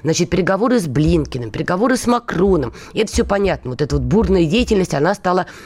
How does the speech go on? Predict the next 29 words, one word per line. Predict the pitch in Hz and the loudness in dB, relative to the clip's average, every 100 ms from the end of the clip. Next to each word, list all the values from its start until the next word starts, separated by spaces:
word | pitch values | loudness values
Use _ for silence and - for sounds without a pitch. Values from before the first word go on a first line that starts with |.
| - | -4
разводиться, | 175 185 165 175 156 254 - 220 190 | 0 2 2 0 2 0 0 0 0
размазываться. | 170 139 156 233 208 208 196 196 185 - - | 0 0 2 2 0 -2 0 -2 -4 -8 -2
Значит, | 180 185 | 0 2
вот | 185 | 2
эти | 196 | 2
вот | 175 | 0
пробросики, | - 190 175 226 - 175 170 156 - - - | 0 0 2 0 0 0 0 0 -4 -8 -4
э, | 160 | 0
в | 165 165 | 2 2
сегменте, | - 185 220 208 170 160 107 - - - - - - | 0 2 4 4 4 0 -2 -8 -20 -20 -20 -16 -8
э, | 151 | -2
интернета | 160 156 147 147 139 104 170 190 196 190 - 139 - - - | 0 2 2 2 0 2 2 2 2 0 0 -4 -4 -8 -2
армянского, | 180 196 180 - 156 | 0 2 0 -2 -4
что | 156 170 | 0 2
якобы | 185 185 170 175 - - | 2 2 2 0 0 -4
Россия | 156 175 175 190 | -2 -2 0 0
всё | 165 185 | 2 0
знала, | 156 185 170 165 | 2 2 4 4
но | 160 | 4
молчала, | 151 147 - 254 247 - - | 2 0 0 -2 -4 -6 -4
это | 247 208 | -2 2
мы | 208 | 2
можем. | 170 113 - - _ _ - - | 2 -2 -6 -14 _ _ -18 -4
А | 165 | -2
дальше, | 330 359 285 | 0 -2 -2
соответственно, | 262 226 262 226 208 | -2 0 0 2 2
мы | 240 | 2
заявляем, | 185 143 143 131 | 2 2 0 0
что | - 123 | -2 -4